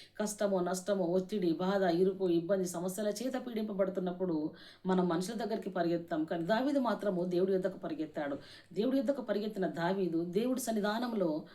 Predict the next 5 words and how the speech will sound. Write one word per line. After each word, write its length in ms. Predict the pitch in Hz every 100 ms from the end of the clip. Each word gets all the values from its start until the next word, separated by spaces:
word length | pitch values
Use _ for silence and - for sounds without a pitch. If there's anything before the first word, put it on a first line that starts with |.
| - 156
దేవుడిచ్చే 560 | 165 233 208 185 -
ప్రతి 400 | 185 208 214 -
ఈవిని 440 | 254 220 226 202 202
పొందుకొని 520 | 196 175 190 196 180
ఉన్నాడు. 380 | 170 160 151